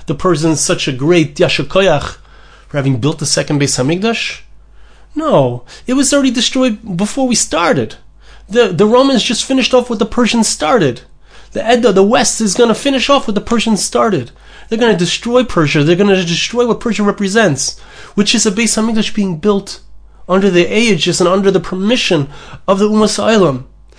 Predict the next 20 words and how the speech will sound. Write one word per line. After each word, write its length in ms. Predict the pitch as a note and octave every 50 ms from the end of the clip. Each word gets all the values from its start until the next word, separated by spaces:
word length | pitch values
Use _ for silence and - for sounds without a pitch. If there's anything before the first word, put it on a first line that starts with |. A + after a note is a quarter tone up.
| - -
In 60 | A#3+ B3+
nineteen 240 | C4 C4 C4 B3
forty-eight, 640 | A3 - B3+ B3 A#3+ A#3+ A#3+ A#3+ B3 G#3 - - - - -
you 100 | G#3 G#3+
know, 320 | A#3 A#3+ A#3+ A#3 A3 - - - - -
you 80 | F3+ G3
know 120 | A3+ A#3
how 380 | G#3+ G#3 A3+ A3+ A3 G#3 - - - - -
Ben 160 | - F#3+ F3+
Gurion 220 | F3+ G#3+ A3+ G#3+ F#3+
was 140 | E3 D3
able 200 | G3 G3 G3 G#3 G3+
to 140 | - F#3 E3
say 380 | - - G3+ G3 F#3+ F#3 F3+ F3+ - - - - - - -
to 160 | - F#3 E3
Lahakim 680 | - D#3+ D3+ D#3 D#3 D3 - - G#3+ A3+ G#3 F3 C#3+ - - - - - - D#3
et 80 | -
Amedina, 640 | G3 F3 E3+ D3+ D#3+ F3+ F#3+ G3 G3+ F3+ D#3+ C#3+ C#3+ - - - - -
to, 380 | - D#3+ D#3 D3 C#3 C3+ C3 C3
to 580 | - - C#3+ C3+ C3+ C3+ C3 B2 B2 - -